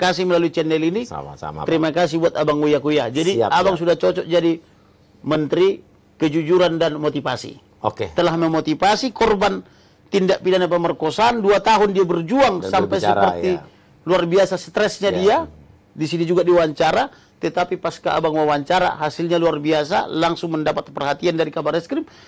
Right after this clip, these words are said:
Speaker 1: karena videonya itu saya kirim ke Kapolri.
Speaker 2: Iya.
Speaker 1: Saya kirim ke Wakapolri.
Speaker 2: Iya.
Speaker 1: Saya kirim ke Kabar Reskrim. Dan jenderal-jenderal lain, kombes-kombes lain semua saya kirimi.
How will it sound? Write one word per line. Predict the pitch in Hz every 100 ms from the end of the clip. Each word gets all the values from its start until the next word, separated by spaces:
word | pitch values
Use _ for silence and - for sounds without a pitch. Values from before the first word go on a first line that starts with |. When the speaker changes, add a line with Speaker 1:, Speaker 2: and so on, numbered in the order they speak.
| _
Speaker 1:
karena | - 180 190
videonya | 190 185 185 185 202
itu | 247
saya | - 175
kirim | 214 226
ke | 190
Kapolri. | 185 180 196 180 123 -
Speaker 2:
Iya. | 80 76 - _ _ _ 73
Speaker 1:
Saya | - 170 170
kirim | - 208
ke | 196 185
Wakapolri. | - 185 175 175 196 190 160
Speaker 2:
Iya. | 95 95 - _
Speaker 1:
Saya | - 170
kirim | 170 190 202
ke | 165
Kabar | 175 175 190
Reskrim. | - - 156 127 -
Dan | - 180 226 - _ _ _
jenderal-jenderal | 156 208 190 196 180 185 214
lain, | 208
kombes-kombes | 190 185 - 202 190
lain | 185 180
semua | 165 160
saya |
kirimi. | 165 175 160